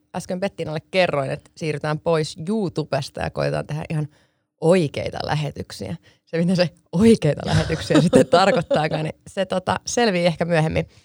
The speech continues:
Jes, tervetuloa siis seuraan Annin, eli Anni Vuohiainen, eli minun näkemyksiä ja ajatuksia nyt tästä olympiataipaleelta, joka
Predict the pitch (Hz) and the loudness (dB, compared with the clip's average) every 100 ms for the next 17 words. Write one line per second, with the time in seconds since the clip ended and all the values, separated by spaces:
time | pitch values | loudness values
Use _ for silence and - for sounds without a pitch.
0 | - - - - _ _ _ _ _ - | -20 -20 -20 -20 _ _ _ _ _ 0
1 | 262 214 - 311 339 311 - 330 247 240 | 2 2 -2 0 2 2 4 4 4 2
2 | 226 - 226 226 202 180 180 - 285 359 | 0 0 4 4 6 4 2 0 -2 0
3 | 285 202 185 185 175 175 - 294 247 233 | 0 0 -2 -2 -2 -2 -2 0 0 0
4 | 214 185 180 175 175 185 240 302 214 165 | 2 2 0 0 0 0 2 2 2 2
5 | 135 - - - - - - 202 226 202 | 0 -4 -8 -8 -8 -10 -6 -4 0 0
6 | 170 - 175 165 185 170 180 - 165 170 | 0 -2 0 2 2 2 -2 -2 -4 -2
7 | - - - - _ - 208 220 180 151 | -4 -6 -10 -12 _ 0 2 4 2 -2
8 | 160 - 170 165 165 156 151 147 156 | -4 0 2 2 2 0 -2 -2 -4